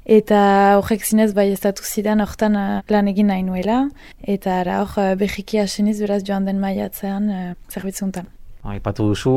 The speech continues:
Speaker 2: eh, animazio soziokulturara izan dela, kasik zure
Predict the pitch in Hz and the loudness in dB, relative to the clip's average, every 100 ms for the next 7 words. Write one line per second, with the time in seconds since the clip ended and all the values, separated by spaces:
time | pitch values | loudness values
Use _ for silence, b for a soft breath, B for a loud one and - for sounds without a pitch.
0 | 135 113 104 104 101 98 98 98 101 - | 4 4 2 0 -2 -4 -6 -6 -6 -2
1 | 113 - 104 120 107 - 107 - 113 110 | -2 0 -2 2 0 0 -2 0 2 4
2 | 110 113 110 113 110 113 123 127 120 - | 4 4 2 0 0 4 4 4 2 -2
3 | 107 117 107 - 110 - 104 104 | -8 -8 -12 -16 -18 -12 -6 -6